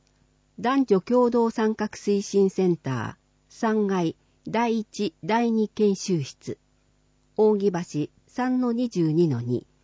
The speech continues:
パルシティ高等内。対象定員、女性十六人。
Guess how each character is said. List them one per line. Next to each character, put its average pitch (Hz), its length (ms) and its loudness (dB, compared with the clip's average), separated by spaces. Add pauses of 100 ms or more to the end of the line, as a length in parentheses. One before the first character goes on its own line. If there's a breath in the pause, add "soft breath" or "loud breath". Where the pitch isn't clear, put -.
(260)
パ 214 120 0
ル 262 120 -2
シ - 140 -12
テ 180 120 -4
ィ 143 160 -2
高 180 260 -2
等 160 240 -2
内。 104 240 -8 (1300)
対 254 200 0
象 220 280 2
定 196 260 0
員、 160 380 4 (680)
女 196 160 4
性 202 420 0 (120)
十 233 300 0
六 214 240 2
人。 131 280 0